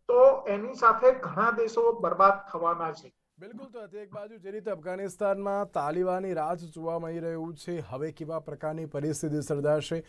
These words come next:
Speaker 2: વૈશ્વિક મહાસત્તાઓ તેની ઉપર કયા પ્રકારની ચર્ચા વિચારણા કરશે, તેને લઈને પણ સવાલ યથાવત છે. અને સાથે જ્યારે ભારતની વાત થતી હોય તો ભારતની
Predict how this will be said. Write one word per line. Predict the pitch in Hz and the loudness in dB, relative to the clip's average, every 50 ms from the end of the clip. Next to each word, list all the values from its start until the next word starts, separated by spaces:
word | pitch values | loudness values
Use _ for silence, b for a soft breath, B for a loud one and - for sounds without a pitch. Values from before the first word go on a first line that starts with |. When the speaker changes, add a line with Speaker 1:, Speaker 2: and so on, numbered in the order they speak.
| b b b b b b b - | b b b b b b b 0
Speaker 2:
વૈશ્વિક | 113 127 139 139 - - 196 214 175 170 | 2 4 4 2 2 2 0 0 2 2
મહાસત્તાઓ | 175 180 185 190 185 - 185 180 - 180 180 185 | 2 2 2 2 2 0 -2 2 4 6 6 6
તેની | 180 180 170 175 185 | 6 4 2 2 2
ઉપર | 175 175 185 180 | 2 2 0 0
કયા | 175 - 180 175 180 | 2 2 2 2 2
પ્રકારની | 175 175 160 - 175 170 175 180 175 | 2 -2 -4 0 0 0 2 0 0
ચર્ચા | 180 180 165 156 - 185 180 | 0 -2 -2 0 2 0 2
વિચારણા | 165 156 147 180 170 165 170 | 2 2 0 0 0 0 0
કરશે, | 147 - 170 160 151 - - - | 0 0 0 0 0 0 0 2
તેને | - 151 135 139 135 | 2 2 2 2 4
લઈને | 139 147 156 160 | 4 4 4 4
પણ | 151 170 170 160 | 2 2 2 2
સવાલ | 147 165 156 156 156 156 | 2 4 6 8 8 8
યથાવત | 156 151 - 151 151 160 165 156 | 8 8 6 4 4 4 4 6
છે. | - 208 | 8 8
અને | 208 220 208 | 8 8 4
સાથે | - - 190 156 160 151 185 180 | 2 2 2 2 2 2 0 -2
જ્યારે | 156 135 147 151 156 156 | 0 0 -2 0 0 -2
ભારતની | 117 - 117 110 117 139 160 151 - 175 147 | -4 -6 -8 -6 -4 -4 -6 -6 -6 -8 -6
વાત | 120 123 127 123 | -6 -6 -6 -6
થતી | - 131 113 120 127 | -8 -10 -10 -8 -10
હોય | 131 | -8
તો | 135 151 - | -6 -8 -8
ભારતની | 117 113 104 107 113 139 151 147 - 175 180 180 | -8 -10 -10 -8 -8 -8 -8 -6 -6 -6 -6 -6